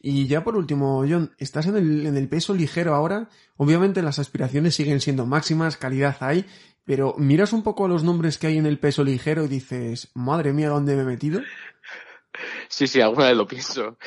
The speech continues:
Speaker 2: alguna vez lo pienso, pero bueno, yo creo que en todas las categorías, para ser campeón mundial o para conseguir grandes cosas, tienes que boxear con gente muy buena. Sí que es cierto que ahora en el ligero se han juntado unos cuantos que, que bueno, que dan miedo, pero yo creo que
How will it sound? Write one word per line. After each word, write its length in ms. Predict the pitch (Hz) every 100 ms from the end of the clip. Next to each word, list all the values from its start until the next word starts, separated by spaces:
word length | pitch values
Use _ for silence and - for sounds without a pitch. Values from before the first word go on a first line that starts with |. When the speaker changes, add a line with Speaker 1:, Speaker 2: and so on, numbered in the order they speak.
| 139
Speaker 2:
alguna 260 | - 123 127
vez 80 | 117
lo 120 | 110
pienso, 240 | 117 113
pero 480 | 104 104 104 104 101
bueno, 240 | 113 98 101
yo 80 | 117
creo 140 | 120
que 60 | 113
en 60 |
todas 120 | 117
las 80 | 110
categorías, 540 | 120 117 113 113 110 - - - _
para 140 | 107
ser 120 | 110 117
campeón 320 | 117 113 110
mundial 320 | 107 117 120
o 80 | 107
para 400 | 104 104 104 104
conseguir 440 | 110 101 110 110 107 _ -
grandes 400 | 104 107 110 104
cosas, 320 | 113 107 101
tienes 220 | 113 107
que 120 | 113
boxear 320 | 101 101 107 98
con 160 | 104
gente 220 | 101 107
muy 140 | 101 101
buena. 280 | 110 113 110 - -
Sí 160 | - 120
que 60 | 113
es 60 |
cierto 240 | 143 127 107
que 100 | 113
ahora 100 | 113
en 60 |
el 60 | 110
ligero 260 | 107 123
se 80 | 107
han 80 | 107
juntado 340 | 110 - 110
unos 180 | 110 107
cuantos 380 | - 117 123 123
que, 400 | 113 101 101 101 - - - -
que 80 | 107
bueno, 240 | 117 110
que 60 | 101
dan 180 | 110 117
miedo, 240 | 120 120
pero 160 | 117 110
yo 120 | 113
creo 160 | 117
que 440 | 107 110 107 110